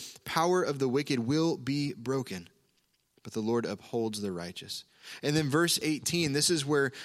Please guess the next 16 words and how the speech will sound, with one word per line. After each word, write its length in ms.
we 120
see 280
this 200
second 640
assurance. 600
This 180
is 100
where 100
this 200
comes 260
from. 560
Verse 240
eighteen 340
says, 280
"The 120
days 540